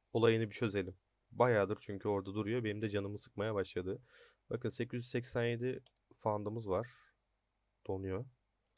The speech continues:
Bunu artık unlimited yapabilirim. Buraya gelirim.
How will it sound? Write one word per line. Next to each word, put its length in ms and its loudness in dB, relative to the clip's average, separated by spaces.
Bunu 140 2
artık 280 2
unlimited 500 0
yapabilirim. 560 -4
Buraya 200 2
gelirim. 500 0